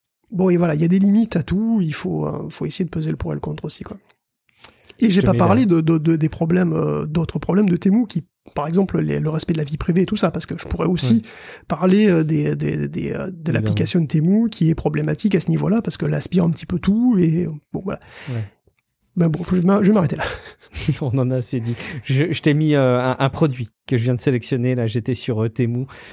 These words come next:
Speaker 2: euh, France, qui d'ailleurs, ah, c'est, j'essaie de le mettre très clair, hein, sur la home, il est à sept soixante, barré à quatre euros trente-deux. Et quand tu cliques derrière, tu l'as à trois euros quatorze. Moi,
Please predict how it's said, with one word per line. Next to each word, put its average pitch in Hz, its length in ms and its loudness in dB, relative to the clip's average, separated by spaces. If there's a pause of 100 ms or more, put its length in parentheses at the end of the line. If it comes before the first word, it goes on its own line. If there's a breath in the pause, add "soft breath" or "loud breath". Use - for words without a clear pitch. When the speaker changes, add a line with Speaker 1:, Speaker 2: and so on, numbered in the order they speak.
(160 loud breath)
Speaker 2:
euh, 120 100 -2
France, 135 360 -6
qui 143 100 -4
d'ailleurs, 147 260 2
ah, 123 60 4
c'est, 156 160 -2
j'essaie 127 240 0
de 139 60 2
le 139 40 4
mettre 143 140 2
très 147 140 2
clair, 156 280 2
hein, 131 80 0
sur 131 200 0
la 127 120 4
home, 156 140 0
il 123 80 0
est 123 60 2
à 113 80 2
sept - 240 -2
soixante, 160 640 -2
barré 135 280 0
à 117 60 0
quatre - 380 -4
euros 151 160 0
trente-deux. 143 480 -4 (340 loud breath)
Et 131 80 0
quand 131 160 0
tu 135 160 -6
cliques 160 240 -6
derrière, 139 300 2
tu - 120 -4
l'as 120 120 0
à 117 80 0
trois 165 240 0
euros 135 200 0
quatorze. 131 320 -2
Moi, 123 120 0